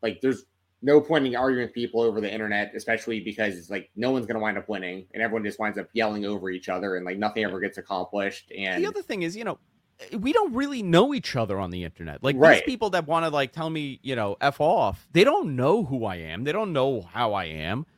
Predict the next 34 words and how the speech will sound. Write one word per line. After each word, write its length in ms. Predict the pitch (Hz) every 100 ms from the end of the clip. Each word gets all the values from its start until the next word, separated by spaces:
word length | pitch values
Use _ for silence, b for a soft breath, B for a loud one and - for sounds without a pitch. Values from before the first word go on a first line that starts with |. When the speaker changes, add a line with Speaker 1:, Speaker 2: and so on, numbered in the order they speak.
| _ _ -
Speaker 2:
Uh, 160 | 120
they're 200 | 120 185
going 340 | 170 196 240 151
based 420 | 147 202 - 190
on 160 | 175 147
a 60 |
tweet 500 | - - 180 254 185
they 120 | 123 123
don't, 160 | 139
may-, 220 | 151 165 -
or 160 | 139 139
maybe 260 | 151 165
something 320 | 160 160 160
I 60 | 156
said 220 | - 165
on 120 | 151
the 60 | 143
show. 540 | - - 175 156 131 - _ _
They're 100 | 135
taking 260 | 131 165 151
a 60 | 127
thirty-second 720 | - 160 160 - 165 147 123
clip 280 | 131 160 165
of 140 | 139
something 580 | - 110 - 104 117 139
and 260 | - 123 123
deciding 400 | 127 - 131 151
that 180 | 139 120
my 120 | 120
whole 160 | 120 147
character's 640 | - 151 208 190 - 107
built 300 | 85 98 -
on 140 | 90 87
that. 180 | 71